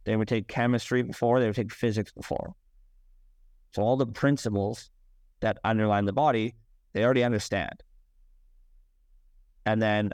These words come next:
I just apply those to exercise and, like, lifestyle. And then they, they understand, like, how the nervous system works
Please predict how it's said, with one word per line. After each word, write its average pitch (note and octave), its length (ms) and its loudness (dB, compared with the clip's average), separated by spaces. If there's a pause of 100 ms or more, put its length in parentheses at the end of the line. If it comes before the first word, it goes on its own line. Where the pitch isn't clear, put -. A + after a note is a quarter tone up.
(100)
I G#2+ 180 2
just G#2+ 180 -2
apply A2 380 2
those G#2 260 0
to G2 180 -8 (840)
exercise G2+ 640 -4 (1500)
and, G2 160 -2
like, F#2 160 -2
lifestyle. - 580 0 (360)
And G2+ 120 0
then G2 140 0
they, - 220 -2 (1120)
they F#2 160 2
understand, F#2+ 480 0
like, F2 180 -2 (1500)
how G#2+ 240 0
the G2+ 120 2
nervous A2+ 340 2
system A2 320 -4
works G#2 380 -2